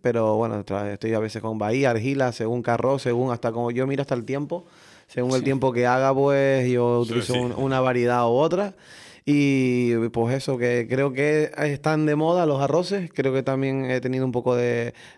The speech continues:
Speaker 1: de, de, ¿cómo se dice? De, pues, culpa de eso, de, después de tantos años. Yo son siete años pa, pa, hasta llegar aquí. Y, y cada, pues, estudiando todo y, y, y trayendo la cultura para, para acá.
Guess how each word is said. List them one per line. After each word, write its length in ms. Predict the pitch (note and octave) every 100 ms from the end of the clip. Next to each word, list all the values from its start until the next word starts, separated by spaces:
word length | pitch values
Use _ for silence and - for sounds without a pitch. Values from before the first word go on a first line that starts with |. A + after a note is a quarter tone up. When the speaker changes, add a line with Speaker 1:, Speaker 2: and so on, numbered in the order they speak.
| _
Speaker 1:
de, 140 | A#2+
de, 440 | A#2 A2+ A2+ A2+ A2
¿cómo 160 | A#2
se 120 | A2+ A#2+
dice? 200 | B2+ D3
De, 180 | A#2+
pues, 300 | G#2+ A#2 A2+
culpa 380 | - C3+ A#2+ B2+
de 80 | C#3
eso, 280 | E3 D#3 B2+
de, 340 | A2 A2 G#2+ - A#1
después 280 | G2+ G2+ A2+
de 60 | A#2
tantos 240 | A#2+ A2+
años. 220 | C#3+ C3+
Yo 100 | A2
son 200 | G#2+ A#2+
siete 260 | A#2+ B2+ B2+
años 300 | C3 C#3+ B2
pa, 360 | A#2+ A2+ A#2+ -
pa, 140 | - - G#2
hasta 180 | A2+ B2
llegar 260 | A#2+ A#2+ A#2+
aquí. 260 | A#2+ F#3+ - - - - -
Y, 840 | E3 E3 D3+ D3 C#3 C3 B2+ A#2+ B2
y 60 |
cada, 300 | A#2 B2 A#2+
pues, 160 | A2+ C3+
estudiando 560 | B2+ C#3 B2+ C3+ E3 C#3
todo 300 | D3 E3+ F#3
y, 420 | D3 B2 A#2+ -
y, 320 | A#2+ A#2 A2
y 40 | A#2
trayendo 300 | A#2+ B2 C3
la 80 | B2
cultura 420 | B2 A#2 C#3 D3+
para, 380 | B2 A#2 G#2+ G#2
para 140 | G#2+
acá. 240 | A2+ F#3+